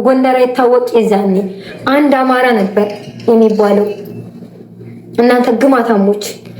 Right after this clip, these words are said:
አንዲት ወለየ ተነስታ ጎንደርን ከተሳደበች ከጎንደሬዎች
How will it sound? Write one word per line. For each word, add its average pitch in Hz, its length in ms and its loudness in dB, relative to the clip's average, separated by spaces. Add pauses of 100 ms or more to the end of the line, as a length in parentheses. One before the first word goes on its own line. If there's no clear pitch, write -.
(220)
አንዲት 285 320 0
ወለየ 277 380 2
ተነስታ 269 400 0 (360)
ጎንደርን 277 480 2
ከተሳደበች 269 760 0 (340)
ከጎንደሬዎች 269 800 2